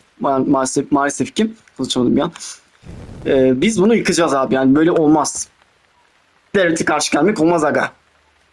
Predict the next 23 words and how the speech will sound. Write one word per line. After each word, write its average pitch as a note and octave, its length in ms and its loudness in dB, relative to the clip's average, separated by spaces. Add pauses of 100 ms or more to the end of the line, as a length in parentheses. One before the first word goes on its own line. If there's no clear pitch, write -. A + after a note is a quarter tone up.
(1500)
Hazır F3+ 260 0
yani G3+ 180 2
şu G3+ 200 0
yan G3+ 220 2
kormanlar G3+ 640 2
da G3 80 2
yani G3 260 2
çok - 400 -6 (140)
göz F3 180 2
önüne F#3+ 260 4
bakıyor. F3 340 0
Onları F3+ 240 4
da F3 40 2
bir F3 60 2
yerden F3 320 2
çıkartırız. E3+ 540 0
Öyle D#3 240 4
bir D#3 220 4
atar D3+ 280 -2
falan C#3+ 240 0
da - 40 0
kesin. D#3+ 260 0
Neyse. D#3+ 360 0